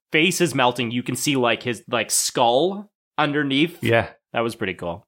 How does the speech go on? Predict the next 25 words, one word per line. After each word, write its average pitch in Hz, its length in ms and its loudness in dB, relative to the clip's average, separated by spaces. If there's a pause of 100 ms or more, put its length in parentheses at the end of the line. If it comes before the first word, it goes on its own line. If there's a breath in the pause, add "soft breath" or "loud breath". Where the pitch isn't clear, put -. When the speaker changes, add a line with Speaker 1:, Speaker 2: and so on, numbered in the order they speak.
Speaker 2:
Yeah, 131 220 2
no, 113 220 2
it's, 123 300 0
yeah, 127 160 2
it's 120 240 0
brutal 117 440 0
shit. - 280 2
It's - 340 0
Speaker 1:
<laughs> - 40 -14
Speaker 2:
great. - 280 -2
Speaker 1:
And 175 80 2
it 180 80 2
goes 233 200 6
on 220 140 6
for 165 240 4
a 135 100 4
while. 143 420 6
That 127 200 0
dude 151 180 2
is 113 180 -2
screaming. 147 480 2
Speaker 2:
Yes, 160 240 6
it 151 120 6
does. 208 100 4
<laughs> 226 440 4